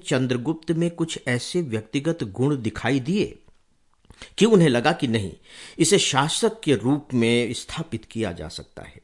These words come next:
यानी कि बीज के रूप में उसके अंदर वे गुण थे। आप स्पोर्ट्स पर्सन के बारे में भी कभी-कभी इस तरह का, अ, सुन लेते होंगे कि कोई खेल रहा था, किसी बच्चे को किसी कोच ने देखा और उसे लगा कि नहीं, नहीं, ये बहुत अच्छा खिलाड़ी बन सकता है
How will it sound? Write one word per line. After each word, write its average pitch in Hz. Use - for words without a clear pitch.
यानी 135
कि 156
बीज 156
के 135
रूप 117
में 127
उसके -
अंदर 117
वे 117
गुण 107
थे। -
आप -
स्पोर्ट्स 220
पर्सन 196
के 170
बारे 156
में 147
भी 139
कभी-कभी 123
इस 110
तरह 113
का, 104
अ, 110
सुन 127
लेते 110
होंगे 85
कि 120
कोई 131
खेल 131
रहा 120
था, 120
किसी 113
बच्चे 107
को 107
किसी -
कोच 110
ने 104
देखा 110
और 107
उसे 101
लगा 110
कि 110
नहीं, 107
नहीं, 104
ये 101
बहुत 104
अच्छा 98
खिलाड़ी 117
बन 127
सकता 123
है 151